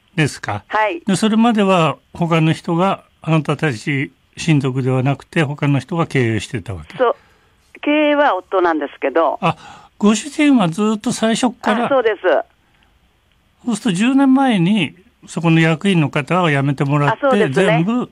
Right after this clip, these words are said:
Speaker 1: あの、親族で固めたということですね。
Speaker 2: はい、そうです。あと、アルバイトさん、パートさんがいた。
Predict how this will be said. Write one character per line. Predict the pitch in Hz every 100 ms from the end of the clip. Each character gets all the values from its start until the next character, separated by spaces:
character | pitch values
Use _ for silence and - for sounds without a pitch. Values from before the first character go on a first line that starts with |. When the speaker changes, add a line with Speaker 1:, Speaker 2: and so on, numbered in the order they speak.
| _
Speaker 1:
あ | - 151
の、 | 139 120 - - - - _ _ _ _ - -
親 | - 151
族 | 120 110 131
で | 131 196
固 | 165 123 117
め | 113
た | 170 160
と | 139
い | 131 262
う |
こ | 107
と | 104
で | 98
す | 214
ね。 |
Speaker 2:
は | 180
い、 |
そ | 185
う |
で |
す。 | -
あ | 202
と、 | -
ア | 185
ル | 196
バ | 208
イ | 202
ト | 170
さ | 156 123
ん、 | - - _ _ _ _ _ 247 _
パ | -
ー | 196
ト | 151
さ | - -
ん | -
が | -
い | -
た。 | - 110